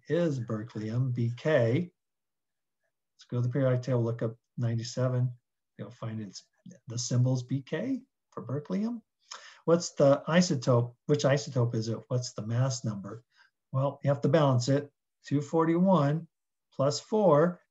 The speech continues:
equals two forty-five. And that has to equal two times one is two, plus the mass number of the isotope.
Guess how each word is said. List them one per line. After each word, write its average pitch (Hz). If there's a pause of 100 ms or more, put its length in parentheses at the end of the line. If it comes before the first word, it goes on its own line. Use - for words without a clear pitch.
(1040)
equals 117
two 123
forty-five. 120 (680)
And 113
that 156
has 156
to 131
equal 120 (500)
two 131
times 127
one 147
is 110
two, 123 (720)
plus 120 (140)
the 131
mass 156
number 127
of 117
the 117
isotope. 120